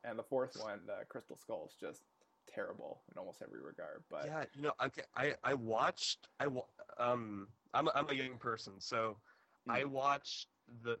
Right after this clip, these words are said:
Speaker 2: three Indiana Jones movies, like, the day that I saw Crystal Skull. I, I watched them in order, basically.
Speaker 1: Yeah.
Speaker 2: And, like, I, I don't know, when did Crystal Skull come out? Like,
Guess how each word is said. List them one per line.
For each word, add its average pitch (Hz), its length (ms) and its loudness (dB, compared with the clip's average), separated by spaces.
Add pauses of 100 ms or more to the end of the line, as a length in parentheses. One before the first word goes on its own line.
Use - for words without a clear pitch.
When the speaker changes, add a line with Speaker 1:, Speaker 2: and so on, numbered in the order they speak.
Speaker 2:
three 127 260 -2
Indiana 117 320 4
Jones 110 280 -2
movies, 107 360 -2
like, 107 300 0
the 117 100 2
day 120 540 4 (520)
that 117 180 4
I 107 140 6
saw 107 560 6 (100)
Crystal 117 300 -2
Skull. 104 280 -2
I, 107 200 6
I - 40 4
watched 120 320 4
them 117 200 2
in 110 160 -2
order, 110 420 2
basically. 151 480 0 (440)
Speaker 1:
Yeah. 107 180 10 (380)
Speaker 2:
And, 127 380 2
like, 127 300 2 (360)
I, 175 260 6
I 170 60 4
don't 220 120 8
know, 185 140 6
when 226 140 0
did 226 120 -8
Crystal 160 300 -2
Skull 110 260 -4
come 104 180 -4
out? 98 220 0
Like, 104 180 6